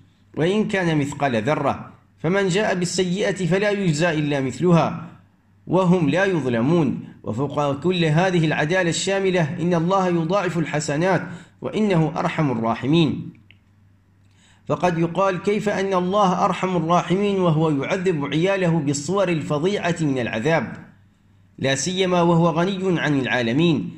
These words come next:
فهي الشبهة التي سبق إليها ابن عربي وغيره كما سنعرف، وهي من أبرز الشبهات التي تراود عقل المسلم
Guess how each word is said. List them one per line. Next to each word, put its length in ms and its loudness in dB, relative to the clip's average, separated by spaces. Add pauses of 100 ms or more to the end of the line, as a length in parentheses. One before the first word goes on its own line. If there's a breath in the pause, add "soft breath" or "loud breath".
(160)
فهي 260 2
الشبهة 340 0
التي 300 -2
سبق 340 -2
إليها 400 2
ابن 160 0
عربي 440 0
وغيره 540 2
كما 220 0
سنعرف، 560 -2 (840 soft breath)
وهي 280 2
من 200 0
أبرز 300 0
الشبهات 600 2
التي 280 0
تراود 520 -2
عقل 260 -2
المسلم 520 0